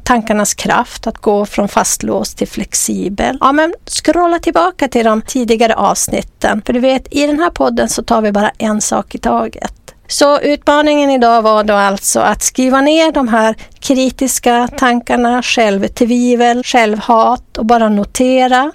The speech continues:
reflektera över dem, se vad du kan göra för att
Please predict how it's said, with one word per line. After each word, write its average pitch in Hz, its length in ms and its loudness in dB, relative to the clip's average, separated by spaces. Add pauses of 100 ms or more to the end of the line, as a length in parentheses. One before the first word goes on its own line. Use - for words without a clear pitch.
reflektera 240 840 0
över 226 380 0
dem, 226 420 0
se 247 320 2
vad 233 120 0
du 269 220 0
kan 247 240 0
göra 214 480 0
för 208 420 0
att - 200 -2